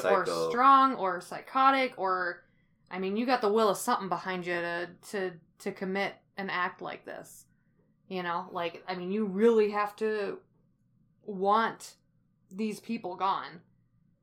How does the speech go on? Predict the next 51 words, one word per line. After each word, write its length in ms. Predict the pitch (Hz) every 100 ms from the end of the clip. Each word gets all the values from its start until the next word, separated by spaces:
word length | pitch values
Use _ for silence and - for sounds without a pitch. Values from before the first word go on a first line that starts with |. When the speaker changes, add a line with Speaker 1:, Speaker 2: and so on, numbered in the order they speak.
| _ _ _ _ _
Speaker 1:
Or 140 | 190
something. 380 | 196 185 196 - -
Or, 220 | 165 160
or 300 | 185 180 151
I 120 | 180
don't, 120 | 196
I, 360 | 160 185 170 160
I 60 | 190
just, 200 | 175 -
I, 260 | 180 175
it 200 | 175 175
just 180 | 170 175
blows 200 | 175 170
my 80 | 160
mind. 260 | 170 226 226
I 100 | 175
don't 240 | 170 165 - - _ _
Speaker 2:
Where 300 | 101 101 135
was 160 | 143 135
this 160 | 135
Speaker 1:
Yeah. 120 | 139 143
Speaker 2:
at? 120 | - _ _ _ _
What 180 | 92 98
state? 400 | - 98 - -
Like 120 | 82
Speaker 1:
This 160 | 220
is 100 | 226 190
Villisca, 440 | 196 208 - 196
Iowa. 480 | 180 180 165 - - _ _ -
Speaker 2:
In 60 |
Iowa. 500 | - 90 98 80 76 -
Speaker 1:
Right. 360 | 185 180 71 - _ _ _ _ _ _ _ _ _ _
Speaker 2:
Huh. 160 | 160 -
Speaker 1:
So 100 | 233
this 160 | 285
is 120 | 285 247
another 340 | 220 220 208
small 420 | - 214 214 196
town, 440 | 190 277 240 151 196
you 80 |
know? 180 | 190 190
So 140 | 208 220
I 160 | 269
get, 300 | 220 247 247
like, 180 | 202 170
neighbors 440 | 165 185 202 233 220
not 220 | 233 220
hearing. 300 | 233 233 220
I 160 | 233
understand 540 | 254 196 190 185 196 190
that. 300 | 180 214